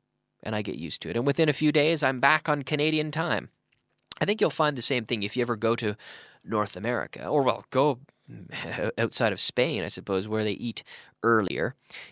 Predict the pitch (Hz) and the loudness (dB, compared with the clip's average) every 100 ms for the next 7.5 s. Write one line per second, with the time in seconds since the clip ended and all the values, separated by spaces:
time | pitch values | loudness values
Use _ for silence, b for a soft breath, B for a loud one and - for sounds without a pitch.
0 | B 110 123 131 120 120 107 110 110 - | B 2 4 4 2 0 0 -2 -2 -4
1 | - 71 71 117 _ _ _ _ _ _ | -4 -6 -6 -8 _ _ _ _ _ _
2 | _ _ 107 110 104 101 98 90 - 190 | _ _ -6 -4 -2 -2 -2 -4 -4 -6
3 | 185 57 - _ _ _ _ _ _ _ | -6 -8 -12 _ _ _ _ _ _ _
4 | _ - - - - - 262 240 175 - | _ -20 -16 -12 -6 -2 -2 -2 -10 -6
5 | - 202 175 143 - - 180 127 113 - | -2 0 0 -2 -2 -4 -4 -4 -6 -6
6 | 160 175 - 156 143 - 117 139 - - | -6 -4 -6 -4 -4 -4 -6 -6 -4 -4
7 | - - 95 80 - | -6 -10 -8 -10 -14